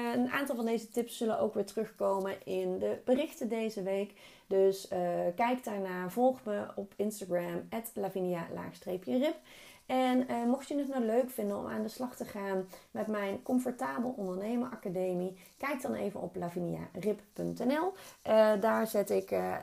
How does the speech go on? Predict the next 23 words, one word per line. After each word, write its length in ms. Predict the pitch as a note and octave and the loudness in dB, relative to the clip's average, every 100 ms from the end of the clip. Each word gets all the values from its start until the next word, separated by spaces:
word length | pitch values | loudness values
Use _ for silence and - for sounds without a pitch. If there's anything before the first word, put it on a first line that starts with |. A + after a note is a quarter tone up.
| F3 | 0
daar 140 | G#3 | 2
heb 120 | G#3 F#3+ | 2 2
ik 80 | |
een, 160 | F3+ F3 | 0 -2
eh, 160 | F3+ - | -2 -2
een 80 | |
page 320 | G#3 G3 G3 - | 2 4 2 0
gemaakt, 440 | F3+ F3 F3+ - | -4 -2 -4 -6
eh, 100 | F3+ F3+ F3+ | -8 -6 -4
alles 280 | G3+ F#3+ F3+ | 0 0 0
wat 240 | F3 E3+ E3+ | -4 -4 -2
daarover 340 | E3+ F3 E3 | -2 -2 -4
gaat. 340 | E3 E3 E3+ - - - | -6 -6 -6 -8 -16 -8
Het 140 | B3 | -4
is 140 | C4+ B3+ | -4 -4
voor 80 | A3+ | -6
starters, 720 | - C4 - A3 A3 G#3+ - - - - - | -4 -6 -4 -2 -2 -4 -14 -20 -20 -20 -14
herstarters 720 | - G3 A#2 - - - G3 | -2 0 0 -2 -4 -4 -4
noem 160 | F#3+ F#3 | 0 0
ik 60 | F#3 | -2
het 120 | F3+ | -4
altijd 220 | F3+ F3+ | -2 -4
zomaar. 520 | - - F3 E3+ E3 | -4 -2 0 0 -2